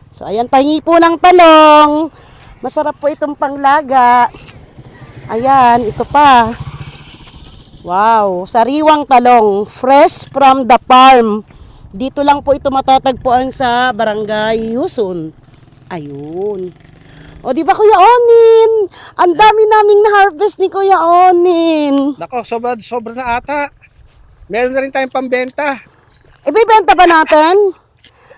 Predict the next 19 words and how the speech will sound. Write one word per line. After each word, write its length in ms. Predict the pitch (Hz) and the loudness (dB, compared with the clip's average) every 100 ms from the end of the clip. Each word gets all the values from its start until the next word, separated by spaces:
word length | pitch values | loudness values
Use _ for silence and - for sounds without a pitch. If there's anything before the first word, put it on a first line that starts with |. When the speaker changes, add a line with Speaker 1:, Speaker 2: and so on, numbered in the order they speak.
| _ | _
Speaker 1:
Ah, 480 | - 202 233 262 277 | -8 -2 2 2 2
meron 320 | 240 240 247 | 2 0 0
daw 160 | 240 247 | -2 0
kami 160 | 262 285 | 0 -2
Speaker 2:
Okay 160 | 269 | -2
na 0 | |
Speaker 1:
pang- 140 | 269 262 | -4 -4
Speaker 2:
yan. 280 | 254 320 - - _ _ _ - | -6 -6 -12 -18 _ _ _ -18
Halika 260 | - 208 | -12 -10
na. 140 | 320 339 - _ _ _ _ _ _ _ _ _ _ | -10 -12 -16 _ _ _ _ _ _ _ _ _ _
Ayun. 400 | 131 143 214 208 135 _ _ _ _ _ _ _ _ _ _ _ _ - | -14 -14 -16 -20 -20 _ _ _ _ _ _ _ _ _ _ _ _ -14
Speaker 1:
Ayan. 540 | 208 180 170 160 180 220 240 _ _ _ _ _ _ _ - | -12 -12 -12 -12 -12 -16 -18 _ _ _ _ _ _ _ -12
Yung 180 | 294 311 | -8 -6
iba, 360 | 330 359 381 | -2 0 0
walang 360 | 349 294 302 294 302 302 302 294 285 | 0 0 -2 -4 -6 -6 -8 -8 -8
bunga, 500 | 240 254 262 285 302 - - - | -6 -6 -6 -6 -8 -12 -20 -12
pero 240 | 277 320 330 | -4 -2 0
maraming 500 | 302 294 294 285 233 | 0 0 0 -2 -4
bulaklak. 600 | 240 233 - 202 185 | -4 -4 -6 -4 -4